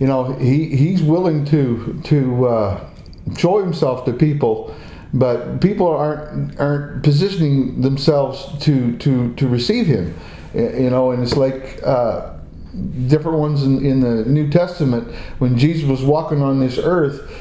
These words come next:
amen, I s-, I suppose there was rumors and, and there were people talking about, uh, you know, Jesus coming through this area, and, and people would position themselves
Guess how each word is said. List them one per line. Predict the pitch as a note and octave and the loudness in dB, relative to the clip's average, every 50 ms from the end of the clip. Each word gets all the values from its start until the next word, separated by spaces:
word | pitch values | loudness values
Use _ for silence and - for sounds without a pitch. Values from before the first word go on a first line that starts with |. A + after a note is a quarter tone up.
| - - - | -12 -4 -2
amen, | C3 C3+ C3+ C#3+ C#3 C#3 C3+ | 0 2 2 2 2 2 0
I | B2 | -2
s-, | A#2 - - - A#2+ | -2 -6 -4 -2 0
I | B2+ B2+ | 0 0
suppose | A#2+ - - - D#3+ D#3+ E3+ E3 C#3+ | -2 -4 0 2 2 2 2 2 0
there | C#3+ C3 | 0 0
was | B2+ B2 A#2+ | 0 -2 0
rumors | B2 C3 D3+ D#3+ E3 E3 D#3 D3 C#3 C#3 C#3 | 2 2 2 2 2 0 0 0 -2 -2 0
and, | C3 C3 B2+ B2+ C3 | 0 2 2 2 2
and | C3 C3 C3 | 2 2 2
there | C3 B2 | 2 2
were | B2 B2 - | 2 4 4
people | F3 E3 E3+ F3+ - | 4 4 4 0 0
talking | D3 D#3 D#3 E3 D#3 - D3+ D3 | 0 0 0 0 0 0 -2 0
about, | C3+ C3 C3 A#2+ B2 A#2+ G#2 | 0 2 2 0 0 -2 0
uh, | - A2+ | 0 0
you | B2 B2 | 2 2
know, | C3+ C#3 C3+ A#2+ A#2 | 2 2 2 2 2
Jesus | B2+ D#3+ E3 D#3 D3 C#3+ C#3 C3+ C#3 | 2 2 2 2 2 0 0 0 0
coming | - E3 D3+ D3+ D3 C#3+ | 0 0 0 2 2 2
through | C#3+ F3 E3 D#3 | 2 2 2 4
this | D3+ D3 C#3+ D3 | 2 2 2 2
area, | C#3 D3 D#3 D#3+ D#3+ D3+ C3 B2+ | 2 2 4 2 2 2 2 2
and, | A#2+ A2 G#2 G#2 G2+ - - - - - - - | 2 0 0 -2 -6 -10 -12 -12 -14 -10 -4 0
and | A#2+ C3 C3+ B2+ A#2 | 0 2 2 2 2
people | F#3+ G#3+ A3 G#3 F#3+ F3 | 2 2 2 2 2 2
would | D#3+ D3+ C#3+ | 2 2 2
position | D#3 C#3+ D3 G#3+ A#3 A3+ E3 D3+ | 2 4 4 2 2 0 -2 0
themselves | C#3+ C#3 C3+ - D#3+ D3 C#3 C3 B2+ - - | 2 2 2 2 2 2 2 0 -2 -4 -4